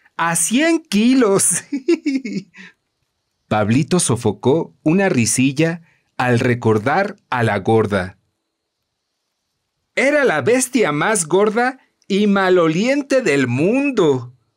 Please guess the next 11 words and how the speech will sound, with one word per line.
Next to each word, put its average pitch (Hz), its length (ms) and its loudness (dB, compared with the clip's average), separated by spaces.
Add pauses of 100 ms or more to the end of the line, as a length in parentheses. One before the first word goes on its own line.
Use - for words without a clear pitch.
(260)
prosiguió. 107 800 0 (920)
"Hoy 202 220 0
su 226 200 -2
tamaño 160 520 0
real 147 480 0 (300)
se - 260 -2
haya 262 240 0
reducido 185 920 0
a 117 140 -2
la 120 180 0
mitad, 120 520 0